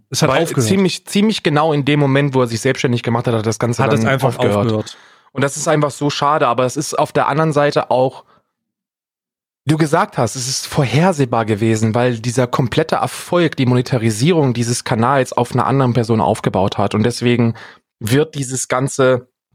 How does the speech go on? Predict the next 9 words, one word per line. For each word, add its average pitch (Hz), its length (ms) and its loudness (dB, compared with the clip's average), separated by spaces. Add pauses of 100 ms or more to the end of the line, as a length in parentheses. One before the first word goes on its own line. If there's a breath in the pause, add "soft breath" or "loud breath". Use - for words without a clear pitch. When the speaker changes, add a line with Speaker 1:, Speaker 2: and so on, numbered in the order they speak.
(140)
Speaker 2:
Konstrukt - 760 -2
des 123 360 0
„Ich - 180 -4
mach 135 160 -2
dich - 240 -2
groß“, 131 440 0
wird 120 200 0
nicht 113 140 0
funktionieren. 101 640 0